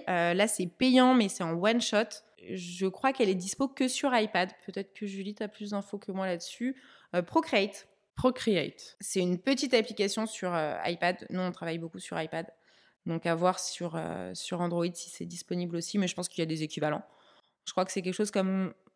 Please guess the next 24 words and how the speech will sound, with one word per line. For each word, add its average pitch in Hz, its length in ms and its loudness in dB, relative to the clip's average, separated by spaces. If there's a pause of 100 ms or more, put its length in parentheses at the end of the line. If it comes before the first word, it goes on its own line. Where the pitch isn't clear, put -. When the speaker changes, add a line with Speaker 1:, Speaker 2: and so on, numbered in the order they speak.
(140)
Speaker 1:
onze 190 240 4
euros. 185 340 2 (260)
Speaker 2:
Oui, 190 120 6
que 185 80 -2
tu 165 140 -4
payes 175 160 4
juste 175 200 -4
une 180 100 2
fois 196 260 0
Speaker 1:
Tu 196 100 6
Speaker 2:
et 196 40 4
Speaker 1:
payes 208 200 8
une 233 220 6
fois 247 240 6
Speaker 2:
ok. 220 60 4
Speaker 1:
et 208 40 6
du 190 140 0
coup, - 160 -4
t'as 220 200 4
ton, 196 220 -4
euh, 175 720 0
t'as 196 120 -2
ton 190 160 -2
application. 214 720 2